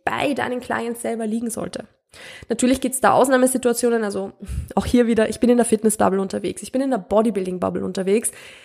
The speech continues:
Gerade im Bodybuilding, wenn's da um Wettkampfvorbereitungen und so weiter geht, da besteht zum Ende ein Abhängigkeitsverhältnis zwischen Coach und Client. Das ist ganz normal, das ist jetzt auch was, das wird sich nicht vermeiden lassen, weil das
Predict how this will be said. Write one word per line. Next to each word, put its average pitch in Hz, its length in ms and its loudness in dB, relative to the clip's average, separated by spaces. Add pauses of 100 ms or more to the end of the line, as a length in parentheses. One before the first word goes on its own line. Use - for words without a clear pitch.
(160)
Gerade 214 460 6
im 208 180 0
Bodybuilding, 208 680 4
wenn's 202 200 -2
da 202 120 0
um 196 180 -4
Wettkampfvorbereitungen 202 960 0
und 185 120 2
so 196 80 -2
weiter 196 260 0
geht, 208 240 0
da 196 200 4 (100)
besteht 208 560 2 (140)
zum 196 200 -2
Ende 190 480 2
ein 190 140 -4
Abhängigkeitsverhältnis 185 1040 -2
zwischen 220 360 2
Coach 196 260 2
und 196 80 -6
Client. 196 320 -2
Das 214 80 -2
ist 220 160 -2
ganz 208 220 0
normal, 196 360 2
das 208 160 -4
ist 214 100 -2
jetzt 220 200 -2
auch 202 180 2
was, 208 140 -2
das - 140 -6
wird 214 140 0
sich 214 100 -6
nicht 208 140 -4
vermeiden 202 380 2
lassen, 202 380 -2 (400)
weil 190 360 4
das 202 200 0